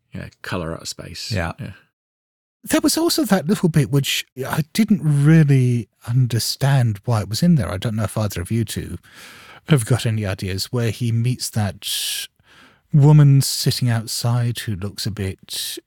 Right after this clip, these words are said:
Speaker 3: shell-shocked, who helps him get a,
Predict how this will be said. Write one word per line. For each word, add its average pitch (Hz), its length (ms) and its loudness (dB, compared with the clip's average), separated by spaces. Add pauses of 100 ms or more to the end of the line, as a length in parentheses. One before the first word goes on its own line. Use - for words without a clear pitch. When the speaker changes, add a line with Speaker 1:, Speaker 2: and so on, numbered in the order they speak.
Speaker 3:
shell-shocked, - 1300 -4 (680)
who 104 200 0
helps - 400 -6
him 101 520 0
get 101 280 -2
a, 90 680 -4